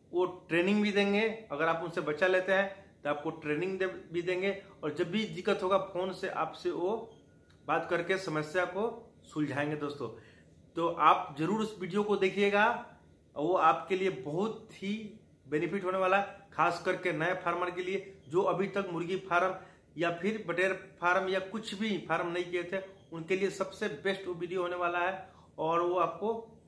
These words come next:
एड्रेस भी दे देंगे दोस्तों, और उनका नंबर भी दे देंगे, और उनका फार्म कहाँ पे भी हम आपको पूरा डिटेल बता देंगे दोस्तों। आप उनसे बात कर कर आप बच्चा जो है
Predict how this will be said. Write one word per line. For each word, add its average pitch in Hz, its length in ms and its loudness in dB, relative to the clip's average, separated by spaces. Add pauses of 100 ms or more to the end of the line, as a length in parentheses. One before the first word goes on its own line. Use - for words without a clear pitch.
(140)
एड्रेस 143 460 -2
भी 185 100 -4
दे 180 100 0
देंगे 190 220 0
दोस्तों, 196 380 -2
और 160 300 -6
उनका 156 160 -4
नंबर 139 360 -2
भी 185 100 -4
दे 185 100 -2
देंगे, 190 380 -4 (260)
और 147 80 -6
उनका 147 160 -4
फार्म 160 320 -2
कहाँ 165 240 2
पे 180 200 0
भी 165 160 -2
हम 151 160 -2
आपको 151 440 -4 (540)
पूरा 208 140 2
डिटेल 196 420 0 (160)
बता 143 200 2
देंगे 147 180 0
दोस्तों। 170 300 -4 (320)
आप 147 180 -4
उनसे 165 200 -4
बात 151 360 4
कर 180 100 0
कर 214 440 -2 (160)
आप - 460 2 (1400)
बच्चा 151 320 2
जो 185 160 2
है 202 400 -2